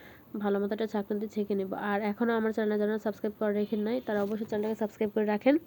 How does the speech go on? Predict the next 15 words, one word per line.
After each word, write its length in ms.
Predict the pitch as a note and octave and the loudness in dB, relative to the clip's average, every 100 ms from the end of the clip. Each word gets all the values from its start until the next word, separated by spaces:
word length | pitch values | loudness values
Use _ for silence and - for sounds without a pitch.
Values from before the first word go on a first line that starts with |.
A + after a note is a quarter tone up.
| - - - - - - - | -8 -20 -20 -16 -18 -16 0
কারণ, 260 | A3 A3 | 2 4
আহ, 380 | G#3+ A3 G#3 F#3 | 4 8 8 8
এ-, 80 | G3+ | 6
এর 240 | A3 G#3 | 6 6
পরবর্তীতে 520 | G#3 A3+ G#3+ A3 A3 G#3+ | 6 6 6 4 4 6
আরও 260 | G#3+ A3 - | 6 4 2
অনেক 300 | A3+ G#3+ A3 | 0 0 2
মজাদার 400 | G#3+ G#3 G#3 A3 | 2 2 2 2
এবং 160 | A3 G#3+ | 2 2
ইন্টারেস্টিং 440 | G#3 G#3+ - G#3+ | 2 0 0 2
ভিডিও 240 | G3+ G#3 | 4 6
আসতে 260 | G3+ G3+ - - | 4 2 -4 -2
চলেছে 280 | G#3 G#3 | 0 2
আমার 140 | G#3 G3+ | 0 2
চ্যানেলে। 360 | G#3 G3+ A#3+ | 0 2 2